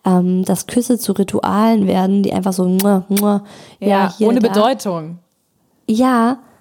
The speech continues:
Speaker 1: aber dann ändert das doch einfach. Also das muss ja nicht er machen. Das ist wieder das, man erwartet, dass der andere die Änderung bringt, die man eigentlich selbst gern hätte.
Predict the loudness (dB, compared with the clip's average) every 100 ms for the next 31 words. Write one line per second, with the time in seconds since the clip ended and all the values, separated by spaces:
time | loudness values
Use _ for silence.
0 | _ -4 0 0 2 2 2 2 0 -4
1 | -4 -2 -2 -2 -4 -4 -2 0 -2 0
2 | 0 2 0 0 0 0 0 -2 -2 -2
3 | 0 0 0 -4 -12 -8 -2 0 0 0
4 | 0 0 -2 -2 -4 -2 0 2 2 2
5 | -2 -2 0 2 0 0 -2 -2 0 0
6 | 0 -2 -12 -4 0 0 2 0 0 0
7 | 2 0 -2 -6 -2 0 -2 -4 -8